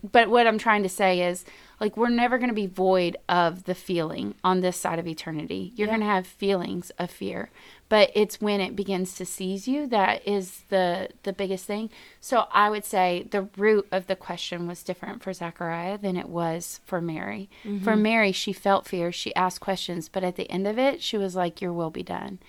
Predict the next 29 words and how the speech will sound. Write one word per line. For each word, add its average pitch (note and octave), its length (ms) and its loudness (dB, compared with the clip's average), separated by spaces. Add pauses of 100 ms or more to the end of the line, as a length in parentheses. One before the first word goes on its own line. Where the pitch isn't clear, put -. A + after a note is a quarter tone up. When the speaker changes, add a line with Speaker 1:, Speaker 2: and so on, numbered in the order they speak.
(140)
Speaker 2:
Yeah. G#3+ 340 0
Speaker 1:
And A3 100 0
I A3 80 2
think A3+ 200 0
the G#3 80 0
questions G3+ 480 -2
aren't F#3 220 0
bad F3+ 280 6
as A3 180 -4
long F#3+ 240 0
as F3+ 120 -4
our F3+ 180 0 (100)
end F#3 300 0
of F#3 100 -2
the F#3+ 80 -8
discussion A3 840 -4
is, F3+ 200 -4
"God, F#3+ 280 0
your G#3+ 140 -2
will F#3 140 -2
be F3 120 -10
done." - 260 -10 (140)
Like, G#3+ 140 0
Speaker 2:
Yeah. A3 260 0 (220)
Speaker 1:
even C#4+ 260 4
if D4 140 4
I B3+ 100 8
don't A#3 220 4
understand, G#3+ 640 -2